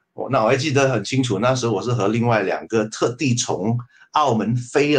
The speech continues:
呃，飞过来参赛的澳门车手，三人组成一队比赛。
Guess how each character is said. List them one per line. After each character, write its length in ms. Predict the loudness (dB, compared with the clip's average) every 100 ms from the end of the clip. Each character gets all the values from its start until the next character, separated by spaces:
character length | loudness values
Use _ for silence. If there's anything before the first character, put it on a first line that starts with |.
| 2
呃， 340 | 0 0 -2 -4
飞 260 | -2 0
过 160 | 2 2
来 120 | 0
参 240 | -2 -4
赛 200 | 0 -2
的 80 | 0
澳 160 | 0 0
门 140 | -2
车 180 | -6 -6
手， 180 | -4 -6
三 260 | -2 -2 0
人 180 | -2 -2
组 120 | -6
成 140 | -6
一 80 | -6
队 180 | -4 -4
比 100 | -4
赛。 260 | -4 -4